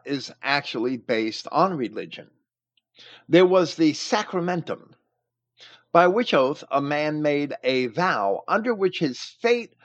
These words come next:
would be given up to the gods for punishment if he violated the vow, if he didn't fulfill his promise.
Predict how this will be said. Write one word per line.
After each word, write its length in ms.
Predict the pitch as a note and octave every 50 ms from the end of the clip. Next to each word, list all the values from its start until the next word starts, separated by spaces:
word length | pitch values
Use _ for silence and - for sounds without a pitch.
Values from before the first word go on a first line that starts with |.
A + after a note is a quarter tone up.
| _ _ _ _
would 260 | - D3+ D#3+ D3 A#2+
be 160 | D3+ D3+ C#3
given 480 | B2 B2 A2 _ - A3 A#3 A#3+ A#3+ A3
up 180 | G3+ G3 -
to 100 | - G#3+
the 80 | F#3+ F#3
gods 560 | F#3+ C#3+ A2 F2 F2 G#2 G#2+ G#2 - - -
for 240 | - - A#2+ A2+ -
punishment 760 | - _ - C4 D4 C#4+ A#3 - - - B2+ B2 B2+ - - _ - - _
if 160 | - - E3 D#3
he 140 | G#3 G#3
violated 760 | F3+ D3 D3 F3 F#3 B3 B3 G3+ D#3+ C3 A#2 G#2+ A#2 C#3+ D3+ D#3+
the 100 | F#3 F3+
vow, 500 | G#3+ B3+ C#4 C4+ - - - - - _ _ _ _ _ -
if 140 | D#3+ D#3 -
he 140 | F3 E3+
didn't 420 | D#3 B2 - D3+ D#3+ D#3+ F#3 F#3 E3+
fulfill 640 | - - G3 G3+ F3+ - - C#3 B2+ A#2 G#2+ B2+ C#3+
his 260 | D3 D3 D3+ D3 -
promise. 760 | _ - A3+ C4+ B3+ - - - - - - - - -